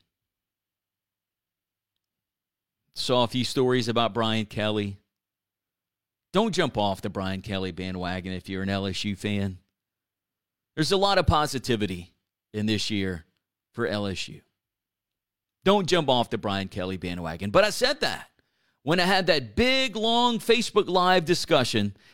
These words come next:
after L S U beat Alabama. I was like,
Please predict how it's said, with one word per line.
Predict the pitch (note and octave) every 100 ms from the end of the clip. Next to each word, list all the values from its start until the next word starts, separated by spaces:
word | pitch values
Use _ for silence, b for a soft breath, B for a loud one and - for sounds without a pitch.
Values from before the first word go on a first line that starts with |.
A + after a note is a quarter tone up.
| b
after | C#3+ D#3 D3+ C#3+
L | C#3+ D3+
S | C3 -
U | B2+
beat | A2+ A2
Alabama. | G2 F#2+ E2+ D2+ - - _ _ _ _ _ _ _ _ _ _ _ _ _ _ _ _ _ _ _ _ _ _ _ _ _ _ _ _ _ _ _ _ _ _ _ _ _ -
I | G#2+
was | G#2+ A2
like, | A#2+ G#2+ G2+